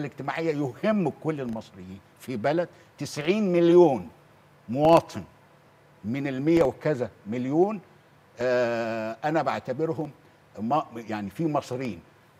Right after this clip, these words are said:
مصر الفقراء والطبقات الوسطى، وطبعا نتيجة التغيرات التي جرت نزلت أغلب الطبقات الوسطى إلى، آه، تحت خط ال-، العوز. فأكيد طبعا تهم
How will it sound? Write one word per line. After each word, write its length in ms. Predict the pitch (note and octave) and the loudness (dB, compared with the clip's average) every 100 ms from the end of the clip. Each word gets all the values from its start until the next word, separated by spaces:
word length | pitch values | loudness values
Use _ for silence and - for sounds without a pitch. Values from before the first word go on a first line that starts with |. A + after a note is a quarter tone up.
| _ - | _ 0
مصر 380 | A#2+ F#3 - C3 | 4 4 2 -4
الفقراء 1040 | B2 G#2+ G2 G2+ F#2 - - A#2+ D3 C#3+ | -2 -4 -6 -8 -10 -14 -6 0 0 0
والطبقات 540 | A2+ - G#2+ G#2+ C3+ A#2 | -6 -8 -8 -6 -8 -8
الوسطى، 360 | G#2+ B2 - | -8 -10 -8
وطبعا 280 | D#3 C#3 B2 | -10 -8 -8
نتيجة 380 | G#2 A2 C#3+ D3+ | -8 -10 -10 -12
التغيرات 580 | E3 - A#2 A2 B2 C3+ | -14 -12 -10 -8 -8 -8
التي 260 | C3 B2+ A#2+ | -12 -12 -14
جرت 300 | C#3+ - - | -12 -12 -4
نزلت 680 | G3 F3 C3 F2 - - - _ _ _ _ | -2 0 -2 -4 -14 -20 -20 _ _ _ _
أغلب 300 | D#3 C3 A2+ | -4 -2 -6
الطبقات 460 | G2+ G#2+ G2+ - A2 | -8 -10 -12 -12 -12
الوسطى 440 | G2 G2 A2+ - G2+ - - - _ A2+ | -12 -12 -12 -12 -14 -16 -20 -20 _ -8
إلى، 240 | A2+ G#2+ - _ _ - | -6 -8 -12 _ _ -16
آه، 540 | E2+ E2+ E2 E2 E2 - _ | -12 -12 -12 -14 -16 -20 _
تحت 280 | C3 - - | -8 -8 -10
خط 200 | G2 A2+ - - | -10 -10 -12 -12
ال-، 240 | F2+ E2+ E2 E2+ | -12 -12 -14 -14
العوز. 580 | E2+ E2 G2 D#2 D#2+ - _ | -12 -8 -8 -8 -14 -20 _
فأكيد 500 | - - G#2 - E3+ - | -12 -12 -12 -8 -8 -8
طبعا 280 | A#2 F#2+ D#2+ D#2+ | -10 -10 -14 -16
تهم 380 | E2+ G2+ F#2 | -14 -12 -14